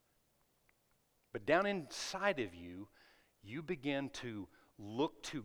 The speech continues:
God as your source for your refrigerator. You say, "Well, okay, we'll just get rid of the refrigerator and buy another one."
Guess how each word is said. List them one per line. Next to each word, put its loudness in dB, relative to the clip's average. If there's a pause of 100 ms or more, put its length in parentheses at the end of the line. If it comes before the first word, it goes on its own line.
God 2 (840)
as -4
your -2
source 0
for -4
your -2
refrigerator. -8 (1000)
You -16
say, -2
"Well, -2
okay, -6
we'll -10
just -10
get -8
rid -4
of -6
the -6
refrigerator -6
and -6
buy 2
another -4
one." -18